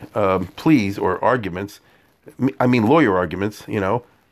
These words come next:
uh, intellectual arguments that Moshe makes on his own behalf. Now, as I mentioned, you can, I don't have a Megala Onkelos, it's an old Sefer. It's around, you know, here and there. I see it once in a while.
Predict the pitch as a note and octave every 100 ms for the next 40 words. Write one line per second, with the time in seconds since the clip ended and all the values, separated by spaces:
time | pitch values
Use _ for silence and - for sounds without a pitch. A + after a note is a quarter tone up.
0 | - F#2 F2+ E2+ G#2 A#2 C#3 D#3 G2+ F#2+
1 | G#2 G#2 G#2+ B2 - A2 A2 A2 G2+ F#2
2 | G2+ F#2 F#2+ F2+ - - _ _ _ _
3 | _ _ _ - A2 - _ _ _ _
4 | _ _ _ _ _ - A#2 A2+ A2+ A2+
5 | D#3+ D#3 A2+ A2 - D3+ C#3+ A2 - _
6 | _ _ E3 C#3+ F#2+ F2 F2+ D#2+ F2 F2
7 | F2+ B2 G2+ F2+ A#2 G#2+ - F2 - B3+
8 | C#4 E4+ F4+ F4 E4 D4+ D#4+ A3+ D#3+ D3+
9 | D3+ F3+ F3+ - C#3 A#2 G#2+ G#2+ G2+ G#2+
10 | C3+